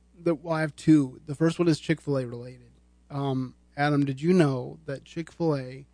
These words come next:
started as mall restaurants and was mall restaurants from nineteen sixty-four to nineteen eighty-six before they ever got a freestanding Chick-fil-A?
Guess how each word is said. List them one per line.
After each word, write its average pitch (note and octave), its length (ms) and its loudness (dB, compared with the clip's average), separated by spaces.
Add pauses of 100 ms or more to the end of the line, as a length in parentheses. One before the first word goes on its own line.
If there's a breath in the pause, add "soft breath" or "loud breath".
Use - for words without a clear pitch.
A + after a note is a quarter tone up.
(800)
started D#3+ 460 4
as C#3+ 360 -6
mall D3 360 6
restaurants C3+ 840 -6
and D3 220 4
was C#3+ 160 4
mall C#3 300 4
restaurants C3+ 720 -4
from C#3 200 2
nineteen E3 520 0
sixty-four C3+ 1000 -4 (680)
to D3 240 8
nineteen D3+ 500 4
eighty-six D3 920 -4
before D3+ 320 -2
they D3 140 0
ever D3+ 320 2
got D3+ 220 0
a C3+ 40 -4
freestanding C#3+ 920 -4
Chick-fil-A? - 480 -16